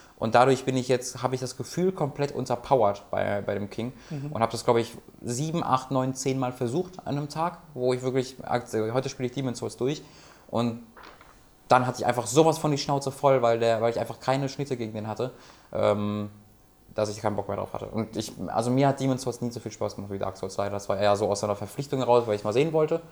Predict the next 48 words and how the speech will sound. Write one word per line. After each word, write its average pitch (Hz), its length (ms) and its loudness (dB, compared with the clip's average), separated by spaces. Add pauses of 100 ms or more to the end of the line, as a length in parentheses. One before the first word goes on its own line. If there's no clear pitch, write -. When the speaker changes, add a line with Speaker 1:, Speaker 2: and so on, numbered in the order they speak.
(320)
Speaker 1:
Aber 113 240 8
dieses 110 380 0
schnellere 143 400 6
Gameplay 131 580 2
und 113 200 -2
die 113 380 -4
Wel-, 113 140 4
vor 127 140 4
allen 139 80 6
Dingen 143 100 0
die 123 140 -2
Welt, 135 320 4
äh, 69 580 -12
finde 117 220 -6
ich, - 200 -10
äh, 92 160 -2
sehr 104 140 -2
viel 87 140 -8
uninteressanter, 107 520 -4
aber 104 120 2
auch 101 80 -2
dieses 104 260 -6 (320)
schnellere 107 340 2
Gameplay 104 380 0
sagt 101 220 -8
mir 101 60 -8
da 104 180 -6
einfach - 280 -14
weniger 101 220 -10
zu. - 140 -20 (880)
Speaker 2:
Ja, 156 300 0 (460)
also 170 140 -2
ich 165 80 0
habe 170 140 2
auch 170 80 2
schon 165 120 -4
viele 190 280 -4
Stunden 165 260 -4
mit 143 140 -6
Demon's 151 260 -6
Souls 151 180 -4
verbracht, 156 360 -6
aber 143 100 0
nicht 147 140 -4
so 143 100 -8
weit 143 140 2
gespielt - 420 -8
wie 139 240 -4